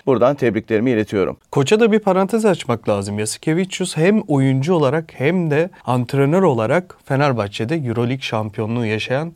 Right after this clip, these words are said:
Speaker 2: tek isim şu anda.
Speaker 1: Çok yakıştı. Üstelik Obradoviç'ten sonra Yasikevicius'un bu şampiyonluğu elde etmesi gerçekten çok anlamlıydı. Yasikevicius zaten basketbol tarihinin en özel, en önemli, en başarılı isimlerinden birisiydi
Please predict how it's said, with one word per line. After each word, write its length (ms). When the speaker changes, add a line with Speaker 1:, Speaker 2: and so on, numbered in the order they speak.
Speaker 2:
tek 220
isim 220
şu 140
anda. 380
Speaker 1:
Çok 260
yakıştı. 500
Üstelik 340
Obradoviç'ten 680
sonra 560
Yasikevicius'un 880
bu 240
şampiyonluğu 520
elde 320
etmesi 500
gerçekten 460
çok 220
anlamlıydı. 840
Yasikevicius 640
zaten 400
basketbol 480
tarihinin 640
en 200
özel, 460
en 140
önemli, 360
en 260
başarılı 400
isimlerinden 640
birisiydi 560